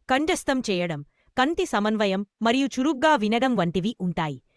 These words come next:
ఇవన్నీ మీ మెదడును యవ్వనంగా మరియు జ్ఞాపకశక్తిని చెక్కుచెదరకుండా ఉంచడంలో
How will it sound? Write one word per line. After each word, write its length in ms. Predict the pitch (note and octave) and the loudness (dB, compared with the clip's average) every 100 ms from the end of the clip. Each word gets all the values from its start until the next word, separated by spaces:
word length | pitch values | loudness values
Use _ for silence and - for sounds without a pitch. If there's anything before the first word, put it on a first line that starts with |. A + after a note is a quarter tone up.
| _ _ - | _ _ -2
ఇవన్నీ 400 | C4 D4 F#4+ G4 | 2 4 4 4
మీ 120 | C4 B3+ | 4 2
మెదడును 480 | F3+ F3 G#3 F3+ D#3 - _ | 2 2 2 2 -2 -8 _
యవ్వనంగా 680 | E3+ G#3+ G#3+ D4+ C4 G#3 G3+ A3+ _ - | 0 2 4 2 2 2 2 0 _ -2
మరియు 280 | G#3+ C#4+ F4 | 2 4 2
జ్ఞాపకశక్తిని 920 | A#3+ F#3+ G#3 C4+ D#4 D4 G#3 - G3 A3 | 0 2 2 2 0 0 -2 0 -2 0
చెక్కుచెదరకుండా 920 | A#3 - D#4+ D4 G#3 G#3 G3 F#3 G3+ | -2 0 0 2 4 2 2 4 4
ఉంచడంలో 580 | E3 E3+ F3 D#3 D3+ | 4 2 2 2 2